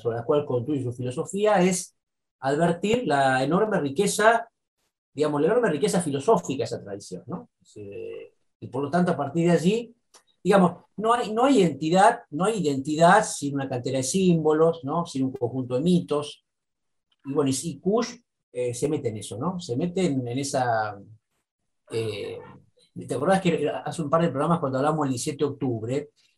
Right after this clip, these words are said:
eh, me-, mencionamos a Scalabrini, ¿no? A Scalabrini, Scalabrini como el,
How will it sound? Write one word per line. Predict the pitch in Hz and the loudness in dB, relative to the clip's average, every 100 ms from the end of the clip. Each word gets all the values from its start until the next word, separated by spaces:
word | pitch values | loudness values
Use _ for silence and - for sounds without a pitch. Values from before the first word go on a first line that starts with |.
| _ _ _ - | _ _ _ -6
eh, | 120 117 | -4 -4
me-, | 123 | -4
mencionamos | 120 120 143 180 151 | -4 0 4 4 4
a | |
Scalabrini, | 147 135 131 175 131 110 | 2 0 4 6 4 0
¿no? | 113 175 | -2 -2
A | 170 | -2
Scalabrini, | 120 123 139 165 165 160 147 139 | -4 -2 0 2 2 2 0 -2
Scalabrini | 139 139 190 202 | -2 -2 -2 0
como | 151 131 | 0 0
el, | 127 | -2